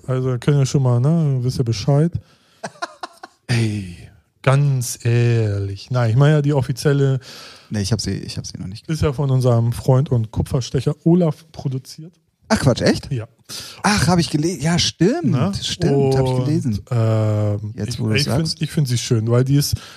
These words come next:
Speaker 1: die hat moderne Elemente, so Psytrance.
Speaker 2: Weißt du, weißt du, wie das zustande gekommen ist?
Speaker 1: Ja, aber das, äh,
Speaker 2: Business.
Speaker 1: Ja. Nö, er hat auch
Speaker 2: <laughs> Ey,
Speaker 1: schon,
Speaker 2: wir
Speaker 1: er,
Speaker 2: hatten
Speaker 1: er hat auch schon die letzten gemacht. Ich weiß jetzt nicht, wie viele, also die f-, letzte hat er auch gemacht.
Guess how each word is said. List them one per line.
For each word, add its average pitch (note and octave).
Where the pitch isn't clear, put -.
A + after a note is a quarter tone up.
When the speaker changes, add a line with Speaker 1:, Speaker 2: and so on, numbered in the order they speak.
Speaker 1:
die C3+
hat C#3
moderne D#3
Elemente, E3+
so C3
Psytrance. D#3+
Speaker 2:
Weißt -
du, F#2+
weißt F3
du, D#3
wie A#2+
das G#2+
zustande D#3+
gekommen G3+
ist? A2
Speaker 1:
Ja, B2
aber A2+
das, -
äh, A#2
Speaker 2:
Business. F#2+
Speaker 1:
Ja. B2
Nö, C3
er D#3
hat G3
auch F3+
Speaker 2:
<laughs> -
Ey, C#3+
Speaker 1:
schon, C#3
Speaker 2:
wir C#3
Speaker 1:
er, C#3
Speaker 2:
hatten C#3
Speaker 1:
er D3
hat A#2
auch -
schon F#3+
die E3
letzten D#3
gemacht. A2
Ich -
weiß D3
jetzt D#3
nicht, C#3
wie D3
viele, F3
also C3
die B2+
f-, -
letzte F#3
hat G3+
er A3
auch A3+
gemacht. A#3+